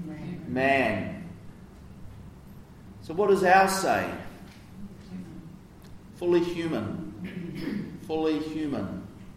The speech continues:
Speaker 2: Now, I think that's a really important change. The Church of England has really struggled with a lot of people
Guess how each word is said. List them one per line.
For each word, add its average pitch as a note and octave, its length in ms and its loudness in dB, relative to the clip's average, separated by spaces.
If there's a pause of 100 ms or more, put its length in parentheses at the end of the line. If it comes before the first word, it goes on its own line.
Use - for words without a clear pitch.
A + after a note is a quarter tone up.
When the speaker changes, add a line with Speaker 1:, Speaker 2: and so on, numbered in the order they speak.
(800)
Speaker 2:
Now, D#3 100 4
I G#3+ 100 8
think A#3 180 2
that's A3+ 200 4
a G#3 40 10
really G3+ 680 8
important E3+ 840 2 (560)
change. A#2 760 -2 (760)
The - 60 -18
Church A3+ 300 6
of F3+ 80 2
England E3 320 4
has C#3 220 0
really F3+ 320 8
struggled C3+ 560 2
with A2 80 -6
a A#2+ 60 -2
lot C#3 300 4
of - 180 4
people B2+ 380 2